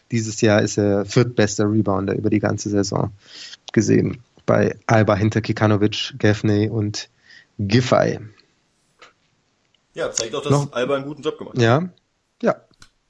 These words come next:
Speaker 1: Noch was zu dem Spiel?
Speaker 2: Nö. Gibt nicht mehr viel zu sagen. Es war ein deutliches Spiel. Ähm, Fechter hat dann irgendwie schnell den Anschluss verloren, deswegen. Ja.
Speaker 1: Ja.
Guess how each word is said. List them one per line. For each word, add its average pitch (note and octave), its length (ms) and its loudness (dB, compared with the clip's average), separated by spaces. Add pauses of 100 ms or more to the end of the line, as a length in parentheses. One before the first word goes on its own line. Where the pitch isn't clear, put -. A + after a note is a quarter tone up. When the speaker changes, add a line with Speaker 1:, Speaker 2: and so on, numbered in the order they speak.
(120)
Speaker 1:
Noch D3 120 2
was F#3 160 0
zu - 80 -10
dem F3 140 -4
Spiel? G#3+ 320 -8 (240)
Speaker 2:
Nö. C3+ 180 0 (920)
Gibt A2+ 160 -6
nicht - 80 -14
mehr A2+ 100 -2
viel A2 180 -4
zu G2+ 120 -12
sagen. G2+ 300 -2
Es - 140 -14
war F#2+ 120 -4
ein G2 120 -6
deutliches G2+ 460 -8
Spiel. G#2 400 -4 (640)
Ähm, F#2 260 -12
Fechter G2 360 -6
hat - 180 -12 (360)
dann F2+ 200 -12
irgendwie F#2 440 -12 (500)
schnell G2+ 300 -6
den G2+ 100 -8
Anschluss G2 300 -12
verloren, F#2 360 -4
deswegen. F2+ 420 -14 (1700)
Ja. G2 200 -6 (760)
Speaker 1:
Ja. B2+ 180 0